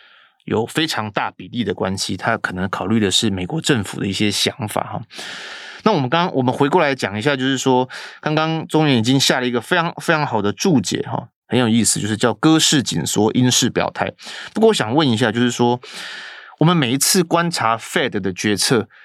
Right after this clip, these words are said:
有两件事情应该是都，都是外界非常，呃，会关注的。第一个叫做升息多少，啊，第二个叫做何时缩表。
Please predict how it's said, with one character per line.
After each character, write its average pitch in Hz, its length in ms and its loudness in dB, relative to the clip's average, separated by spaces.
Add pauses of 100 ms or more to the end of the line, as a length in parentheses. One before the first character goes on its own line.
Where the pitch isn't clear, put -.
(140)
有 156 100 4
两 151 300 2
件 143 180 0
事 147 160 0
情 104 180 -2
应 110 80 0
该 117 140 -2
是 113 140 -4
都， 123 280 0 (120)
都 135 120 2
是 143 140 2
外 135 240 2
界 110 220 -2
非 - 160 -2
常， 98 260 -2 (560)
呃， 104 380 -4
会 120 420 2 (460)
关 170 240 2
注 156 180 -4
的。 - 180 -8 (440)
第 196 180 6
一 196 60 2
个 151 100 4
叫 143 140 4
做 135 340 2 (160)
升 170 260 4
息 110 240 0
多 110 200 4
少， - 280 -2 (200)
啊， - 180 -10 (480)
第 220 140 4
二 185 40 4
个 151 80 2
叫 139 160 2
做 135 320 2 (540)
何 147 260 2
时 123 240 2
缩 123 240 4
表。 - 360 -4